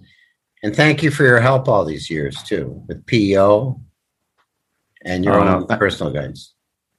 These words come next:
Speaker 2: Thanks so much, Les. So I, I wanted to kick it off with, um,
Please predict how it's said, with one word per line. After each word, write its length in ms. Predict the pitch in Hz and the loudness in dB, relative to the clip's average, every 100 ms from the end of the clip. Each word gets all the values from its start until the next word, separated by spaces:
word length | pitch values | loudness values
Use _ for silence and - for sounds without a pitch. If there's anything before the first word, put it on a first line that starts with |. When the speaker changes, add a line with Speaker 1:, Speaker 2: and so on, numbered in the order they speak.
| _ | _
Speaker 2:
Thanks 220 | - 110 110 | 0 0 2
so 140 | 117 | 0
much, 240 | 92 92 | 0 -2
Les. 340 | 80 78 - - _ - - - | -8 -10 -12 -20 _ -20 -20 -12
So 160 | - 214 | 0 4
I, 240 | 196 240 | 4 2
I 300 | - 185 262 | 2 2 0
wanted 320 | - 277 190 135 | -2 0 0 -2
to 100 | 127 | -4
kick 280 | 165 147 | -4 -2
it 120 | 135 123 | 0 2
off 440 | 117 113 117 - - | 2 2 0 -4 -8
with, 460 | 120 107 104 - | -4 -2 -4 -8
um, 460 | 120 104 101 101 98 | -2 0 0 -4 -10